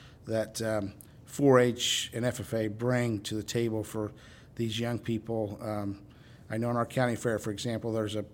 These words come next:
contest that's a, a, a barbecue contest, and, uh, I made my boys do it, and, uh, today they still talk about it because at the time we asked them to do it, they're like, "We don't wanna do that, Dad."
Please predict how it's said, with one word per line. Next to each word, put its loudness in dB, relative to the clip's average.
contest 0
that's -4
a, -2
a, 0
a 0
barbecue 6
contest, -6
and, -4
uh, -4
I -2
made 6
my 4
boys 2
do 6
it, -4
and, -4
uh, -4
today 2
they -2
still 4
talk -2
about -2
it -2
because -2
at -2
the -4
time 2
we 0
asked 2
them -6
to -2
do 6
it, 4
they're -2
like, -10
"We 2
don't 4
wanna -2
do -8
that, -8
Dad." -2